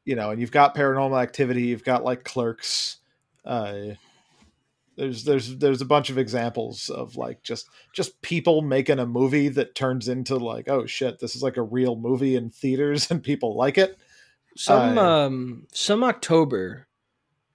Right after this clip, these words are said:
Speaker 2: maybe this October, we should have an, a night where we watch all three of 'em. We watch The Blair Witch, we watch Book of Shadows, and we watch Blair Witch.
Speaker 1: Oh, God. Sure. Fine.
Speaker 2: Listen,
Speaker 1: <laughs>
Speaker 2: how bad could Blair Witch be? Adam Weingart directs? I'm bad could it be?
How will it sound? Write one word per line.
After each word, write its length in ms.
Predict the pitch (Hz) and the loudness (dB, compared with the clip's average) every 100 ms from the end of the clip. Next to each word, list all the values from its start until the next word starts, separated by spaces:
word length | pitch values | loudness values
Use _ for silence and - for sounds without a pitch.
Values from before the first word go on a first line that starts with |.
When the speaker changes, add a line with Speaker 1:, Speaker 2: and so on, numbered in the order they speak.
| _ _ _ _ _ | _ _ _ _ _
Speaker 2:
maybe 240 | 160 196 240 | -2 2 4
this 180 | 220 | 6
October, 340 | 208 - 131 123 | 6 4 2 0
we 140 | 135 | 0
should 140 | 143 165 | 4 6
have 160 | 151 | 6
an, 100 | 143 | 4
a 140 | 123 131 | 0 0
night 360 | 131 131 92 | 0 0 -2
where 100 | 117 | -4
we 100 | 120 | -6
watch 240 | 120 117 123 | -4 -4 -4
all 140 | 113 | -6
three 260 | - 117 104 | -6 -6 -8
of 100 | 95 | -8
'em. 180 | - - _ _ _ _ _ _ _ _ _ _ | -14 -18 _ _ _ _ _ _ _ _ _ _
We 100 | 127 | 2
watch 280 | 135 120 - | 4 2 -2
The 60 | 117 | -8
Blair 280 | 110 143 185 | 2 6 10
Witch, 320 | 165 160 - | 10 8 0
we 60 | |
watch 280 | 117 104 - | -10 -10 -10
Book 180 | - 127 | -10 -4
of 80 | 147 | -2
Shadows, 560 | - 123 120 117 117 98 | 0 0 -2 -6 -10 -10
and 140 | 127 | -10
we 80 | 120 | -10
watch 260 | 113 110 - | -10 -14 -14
Blair 200 | 117 110 | -12 -12
Witch. 420 | 117 - - - - _ _ _ _ _ - | -10 -10 -8 -10 -10 _ _ _ _ _ -12
Speaker 1:
Oh, 300 | 127 113 - | -8 -8 -12
God. 420 | - 62 62 127 - _ _ - | -6 -4 -4 -8 -16 _ _ -16
Sure. 420 | - - - - _ | -10 -10 -10 -16 _
Fine. 380 | _ 127 110 104 _ _ _ _ | _ -6 -6 -10 _ _ _ _
Speaker 2:
Listen, 380 | 240 247 151 139 | 0 2 2 -2
Speaker 1:
<laughs> 140 | - 151 | -2 2
Speaker 2:
how 180 | 254 294 | 4 6
bad 380 | 269 269 262 | 8 10 8
could 240 | 254 214 170 | 6 4 6
Blair 220 | 202 196 | 8 10
Witch 220 | 185 - | 8 6
be? 160 | 165 131 | 2 6
Adam 280 | 165 208 175 | 8 8 6
Weingart 680 | 135 127 165 226 233 240 226 | 2 2 4 6 6 8 8
directs? 340 | 240 233 233 | 8 8 6
I'm 160 | 254 233 | 2 6
bad 240 | 202 139 | 6 6
could 100 | 123 | 0
it 80 | 117 | -12
be? 180 | - | -14